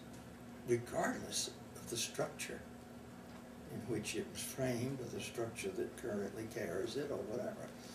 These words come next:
So whether it's the auto ecumenical or E I or I C A or that which is yet to be, it's beside the point. That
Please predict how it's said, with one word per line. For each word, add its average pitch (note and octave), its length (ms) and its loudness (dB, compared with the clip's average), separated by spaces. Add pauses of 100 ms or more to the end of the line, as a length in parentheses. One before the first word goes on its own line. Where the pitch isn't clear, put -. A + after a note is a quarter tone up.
(260)
So - 180 4 (120)
whether A2 220 4
it's - 200 0
the - 100 2
auto B2+ 360 4
ecumenical A#2 800 0 (440)
or A#2+ 200 -2
E A#2+ 180 2
I G#2 420 2 (100)
or G#2 100 0 (120)
I G#2+ 80 2
C - 340 4
A B2+ 320 6 (400)
or A#2 140 4 (160)
that - 260 8
which D3 220 2
is B2 140 4
yet D3+ 240 6
to F#3+ 80 8
be, D#4+ 300 8 (500)
it's - 120 -2
beside - 460 2
the - 80 -4 (220)
point. - 160 -4 (800)
That - 180 -2